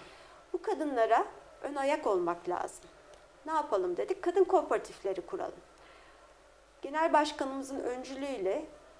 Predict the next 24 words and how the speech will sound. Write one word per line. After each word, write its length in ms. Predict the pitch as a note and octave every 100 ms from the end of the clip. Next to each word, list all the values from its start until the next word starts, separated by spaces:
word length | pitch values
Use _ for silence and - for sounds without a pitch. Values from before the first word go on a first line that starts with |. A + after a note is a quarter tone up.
| - - -
kadın 220 | D#4 D#4
kooperatiflerini, 1080 | E4 C4+ A#3+ A3+ A3 G#3+ A3+ A3 A#3 D#4+ E4+ - - - - -
e, 200 | - A3+
on 320 | A3+ - C4+ D4
dört 260 | B3+ B3+
Mart 260 | A#3+ C#4+ -
iki 340 | - - D4+
bin 200 | C4+ C#4 - - - - -
yirmide 520 | B3 C4 A#3 F#3 A#3+ - - - - - -
ilkini 380 | C4+ C4+ C4+ C#4
Adana'da, 600 | - A#3 B3 F#3+ - - - - - -
sağ 280 | - B3 G#3
olsun 260 | F#3+ A3 A3+ -
Azime 300 | G3 A3 A3+
Kocacık 540 | A3+ G3+ A3 G3 -
var, 160 | G3 G3
Çukurova 540 | - G3+ G3 F#3+ F#3+
Belediye 500 | G3 F#3+ F#3+ F#3+ G3 - - -
Başkan 320 | F#3+ - G3
Yardımcımız. 720 | F#3+ F3+ F3 F#3 F3 G#3+ D#4+ - - -
Onun 240 | B3 C4+ C#4
öncülüğüyle 880 | A#3+ A3+ G3 G3+ A3 G3 G#3+ C#4+ C4 -
Adana'da 480 | G3+ G#3 G3+ F3 E3+
kurduk. 500 | - F#3+ - - -